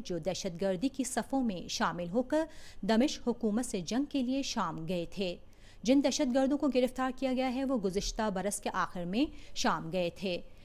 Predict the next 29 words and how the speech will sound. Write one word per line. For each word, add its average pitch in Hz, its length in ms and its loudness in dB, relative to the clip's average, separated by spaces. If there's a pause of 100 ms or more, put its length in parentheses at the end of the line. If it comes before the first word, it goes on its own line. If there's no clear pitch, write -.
(100)
ان 269 180 4
انتہا 277 360 2
پسندوں 277 440 4
پر 285 260 0
الزام 185 380 0
ہے 220 160 0
کہ 277 120 -6
انہوں 214 340 2
نے 190 120 -2
شام 254 340 0
میں 294 100 4
سرگرم 190 500 0
دہشت 175 440 -2
گرد 185 320 0
گروہوں 226 420 2
کا 170 180 0 (260)
ساتھ 160 340 4 (100)
دیا 170 280 -2
ہے۔ 185 180 -4 (640)
بتایا 226 340 4
جاتا 294 300 2
ہے 311 100 4
کہ 311 120 -2
ان 311 160 6
دہشت 285 300 0
گردوں 285 280 2
کو 302 200 -2
گزشتہ 208 340 -2
منگل 185 360 -2